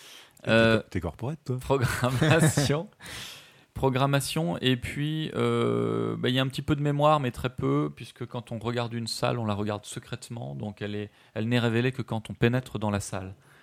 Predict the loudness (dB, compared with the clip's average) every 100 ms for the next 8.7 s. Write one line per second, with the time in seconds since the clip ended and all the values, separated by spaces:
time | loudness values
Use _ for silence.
0 | -20 _ -2 0 0 -4 -6 -4 -2 -4
1 | -6 -8 -8 -4 0 2 2 2 0 -2
2 | -4 -6 _ _ _ _ _ -6 -4 -4
3 | -4 -6 -6 -2 2 2 2 0 -6 -20
4 | -20 _ -8 -2 -2 -2 -6 -6 -4 -4
5 | 0 0 0 -2 -4 -6 -6 -8 -4 -2
6 | 0 -2 -2 -2 0 0 -2 -4 -4 -10
7 | -12 -14 -12 -8 -4 -4 -4 -6 -8 -16
8 | _ _ _ _ _ _ -18